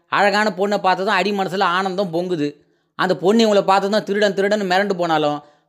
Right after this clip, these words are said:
பக்குவமா பேசி இவங்களை ஒரு ரூம்ல லாக் பண்ணிட்டு போலீஸ்ல மாட்டி விட்டுறா.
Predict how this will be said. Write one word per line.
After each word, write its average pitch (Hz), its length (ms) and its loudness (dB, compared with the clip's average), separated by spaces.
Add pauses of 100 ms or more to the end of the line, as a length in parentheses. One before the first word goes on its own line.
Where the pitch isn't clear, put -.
(140)
பக்குவமா 220 380 0
பேசி 202 360 -2
இவங்களை 190 220 -2
ஒரு 180 180 -2
ரூம்ல 214 160 0
லாக் 185 280 0
பண்ணிட்டு 175 340 -2
போலீஸ்ல 196 340 -2
மாட்டி 185 260 -2
விட்டுறா. 147 380 -2